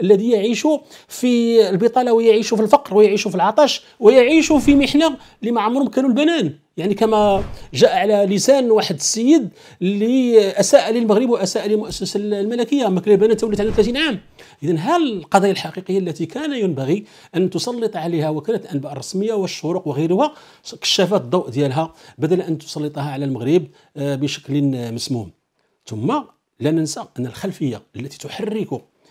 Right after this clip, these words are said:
يعني، الإعلام الرسمي الجزائري هي الخوف من أن الشركات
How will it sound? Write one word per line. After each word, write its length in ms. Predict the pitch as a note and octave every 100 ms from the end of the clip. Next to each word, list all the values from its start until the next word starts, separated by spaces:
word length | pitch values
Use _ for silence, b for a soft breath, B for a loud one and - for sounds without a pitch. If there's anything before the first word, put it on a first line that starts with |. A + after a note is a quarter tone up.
| b
يعني، 240 | B2+ B2+
الإعلام 460 | C#3 B2+ E3+ A3 F3+
الرسمي 380 | B2 - C3 A#2 -
الجزائري 560 | B2 A#2+ F#3 D3 A3+ A#3
هي 460 | A2+ D#3+ G3 A#3+ - b b -
الخوف 580 | B2 - C#4+ A3 - D#3+
من 120 | G3 E3+
أن 380 | E3+ D#3+ D3+ - -
الشركات 720 | - D#3 D3 C#3+ A#3+ G3